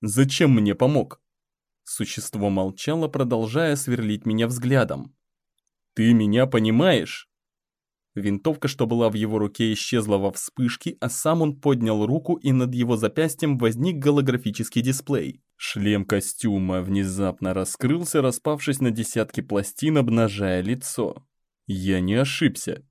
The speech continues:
это был не человек». На меня смотрело широкое лицо без носа с острым подбородком и большими глазами. Было в этом создании что-то от ящерицы и одновременно от зеленых человечков, что показывают в фильмах.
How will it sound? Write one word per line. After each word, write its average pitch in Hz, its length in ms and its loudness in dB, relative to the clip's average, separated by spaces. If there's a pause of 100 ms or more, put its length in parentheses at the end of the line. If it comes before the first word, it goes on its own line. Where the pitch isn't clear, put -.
это 95 420 0
был 117 300 0
не 90 200 -2
человек». 117 800 0 (680)
На 98 160 2
меня 101 400 4
смотрело 98 640 0
широкое 120 560 2
лицо 95 400 0
без 101 260 0
носа 101 520 0
с - 180 -6
острым 139 480 0
подбородком 98 680 0
и 151 140 -4
большими 104 560 0
глазами. 131 800 0 (260)
Было 117 540 4
в 104 80 0
этом 104 220 2
создании 123 680 2
что-то 135 500 2
от 95 140 0
ящерицы 139 1040 2
и 151 200 -4
одновременно 123 880 4
от 113 400 0
зеленых 104 680 0
человечков, 101 920 -2
что - 240 -4
показывают 101 640 0
в - 40 -18
фильмах. - 640 -6